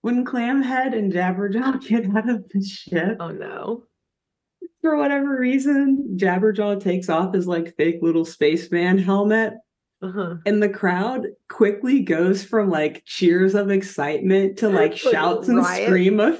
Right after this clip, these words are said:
Speaker 1: fear. <laughs>
Speaker 2: About the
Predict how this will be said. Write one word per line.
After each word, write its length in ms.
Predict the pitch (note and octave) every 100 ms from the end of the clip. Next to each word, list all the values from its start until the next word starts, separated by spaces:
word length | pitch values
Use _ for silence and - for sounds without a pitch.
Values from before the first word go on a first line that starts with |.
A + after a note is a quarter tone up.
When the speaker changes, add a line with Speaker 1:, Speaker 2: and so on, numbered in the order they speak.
| -
Speaker 1:
fear. 720 | G#3 G3 F#3+ C#4+ F#4+ F4 F#4+ - _ _ _ _ _ _ _ _ _ _ _ _ _ _
<laughs> 440 | F#3+ G4 A#4 A#4+ D#4+
Speaker 2:
About 340 | C#4+ C4+ C4
the 280 | C#4 A#3